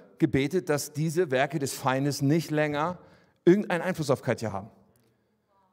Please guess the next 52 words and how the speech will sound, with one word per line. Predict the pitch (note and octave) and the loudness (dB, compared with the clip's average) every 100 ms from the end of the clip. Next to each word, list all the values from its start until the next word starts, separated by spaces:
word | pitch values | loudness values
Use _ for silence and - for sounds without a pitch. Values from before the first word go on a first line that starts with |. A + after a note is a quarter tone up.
| _ | _
So, | F3 E3 | 4 4
und | D3+ | 4
das | D3 | 0
ging | G#3 A3+ | -2 2
so | F#3+ | 4
ein | |
paar | D#3+ F#3 | 4 2
Minuten, | F3 D#3 G#3+ - | 0 2 0 0
dass | A3+ B2 | -2 -2
ich | C3 | -4
da | - | -4
gebetet | B2+ C3+ F3+ G3+ F3+ | -2 0 0 0 -4
habe, | F#3 G#3 | -4 -2
was | E3 D3+ | -2 -2
das | C#3+ - | -6 -2
Zeug | D#3+ G3+ | 2 2
hielt | G#3 A3 G#3+ | 0 -4 2
irgendwie. | G3+ F#3+ G#3 G#3 - F#3+ | 2 2 -4 -6 -10 -10
Und | - E3+ | -4 -2
ich, | F3 - | -2 -6
ich, | D3+ C3 - - | -10 -10 -20 -16
das | - C#3+ | -12 -4
war | F#3+ | -2
gar | F#3 F3+ | 0 0
nicht | D#3+ | 0
meine | C#3+ D#3 C#3+ | 0 0 0
Entscheidung, | B2 B2 - E3 G#3 A#3 F3+ | -2 -2 -2 0 2 2 2
so | F3 | 2
nach | D#3+ | 2
dem | D3+ D3+ | 2 2
Motto, | D#3 D#3 | 0 0
"Ich | B2 A2 | -10 -4
will | G3 G3+ | -2 0
jetzt | E3 - | 0 -2
so, | D#3+ C#3 - - - - - | 0 0 -2 -10 -20 -20 -10
äh, | - | -8
krass | C3+ - A3 A#3+ - | -4 0 2 2 0
beten" | A#2+ G#2+ C3 | 2 2 0
oder | C3 A#2+ | 2 2
so. | A#2 A#2+ D#3 | 2 2 0
Ich | D3+ C3+ | 0 0
habe | D3 | 0
einfach | C3+ C3 | 0 -2
nur | B2+ | 0
gesagt, | A#2 B2 | 0 0
"Okay, | A2+ B2 | -2 -4
ich | G#2 | 0
bete." | D3+ F3+ C3+ - | 0 0 -4 -6
Aber | B2+ A#2 | -4 -2
während | D3 F3 | -4 -6
ich | E3+ D3 | -8 -8
betete, | D3+ D#3 B2+ B2 | -6 -6 -8 -8